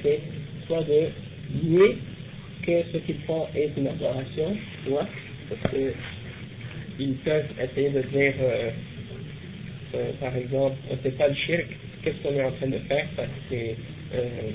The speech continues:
par exemple, euh, on respecte les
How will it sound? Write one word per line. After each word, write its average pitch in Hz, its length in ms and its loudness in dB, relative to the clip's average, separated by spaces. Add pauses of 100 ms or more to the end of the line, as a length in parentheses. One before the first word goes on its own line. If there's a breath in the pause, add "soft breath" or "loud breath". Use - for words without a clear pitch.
(380)
par 170 160 -2
exemple, 131 480 0
euh, 110 220 2 (840)
on 127 120 2
respecte 135 640 0
les 123 640 -2